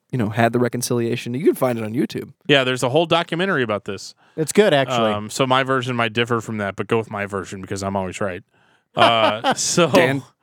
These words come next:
Speaker 1: twenty seventeen.
Speaker 2: Right.
Speaker 3: Awkward.
Speaker 2: Right. So, okay,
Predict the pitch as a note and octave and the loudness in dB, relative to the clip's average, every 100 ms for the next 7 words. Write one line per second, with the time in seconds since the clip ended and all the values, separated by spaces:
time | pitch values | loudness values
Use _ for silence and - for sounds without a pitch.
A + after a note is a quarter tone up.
0 | - C3+ B2+ A#2+ B2+ C3+ B2 - _ - | -8 -2 0 0 0 -2 -8 -12 _ 0
1 | A2 G2+ G2 F#2+ G2 G2 - - A2 G2 | 2 2 0 -4 -4 -6 -10 0 0 0
2 | - A#2+ A2+ G#2+ _ _ _ C#3+ A#2+ G2 | 0 2 2 -2 _ _ _ -6 -4 -4